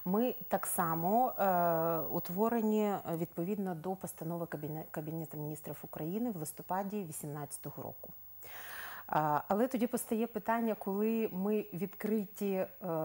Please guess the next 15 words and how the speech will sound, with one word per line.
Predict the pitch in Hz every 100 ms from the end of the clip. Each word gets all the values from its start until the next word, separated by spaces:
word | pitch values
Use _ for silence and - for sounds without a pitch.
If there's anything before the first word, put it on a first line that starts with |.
| 156 151 - -
на | 175
Миколаївщині | 175 175 165 139 135 - 135
були. | 135 135 127 123 - - - - -
Дванадцятого | 160 202 208 226 - 185 185 175
липня | 170 160 135 - 190 233 -
дев'ятнадцятого | 170 190 190 202 196 - 185 185
року | 180 175 - 175 - - - -
ми | 240
зареєстровані | 247 220 - 196 220 233 208 170
як | 190 190
юридична | 175 165 139 165 - - 151
особа. | - - 127 127 - - - - - - -
Це | -
перший | 190 240 247 -
день | 170 190 247 285